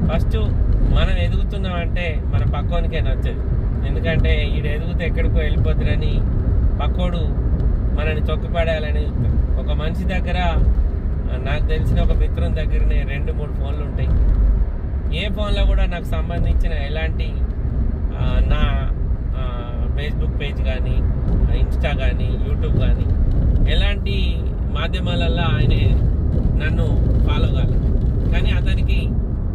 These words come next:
ఆ, టూ త్రీ టైమ్స్ అవసరం పడ్డప్పుడల్లా నేను హెల్ప్ చేసిన. ఢిల్లీ నుంచి ఏదైనా వస్తువు తెమ్మన్నా, లేకపోతే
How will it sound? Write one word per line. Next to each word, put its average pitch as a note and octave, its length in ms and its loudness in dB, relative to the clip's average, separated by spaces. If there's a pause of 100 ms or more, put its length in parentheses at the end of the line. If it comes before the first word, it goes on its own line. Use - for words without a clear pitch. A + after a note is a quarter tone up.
(180)
ఆ, - 40 -4
టూ - 260 0
త్రీ - 120 2
టైమ్స్ - 340 0
అవసరం E3+ 360 -2
పడ్డప్పుడల్లా D#3+ 540 -4
నేను - 200 -2
హెల్ప్ - 260 0
చేసిన. - 340 0
ఢిల్లీ - 280 -2
నుంచి - 260 -2
ఏదైనా A#2 220 -2 (120)
వస్తువు - 260 -2
తెమ్మన్నా, - 420 4 (880)
లేకపోతే - 680 0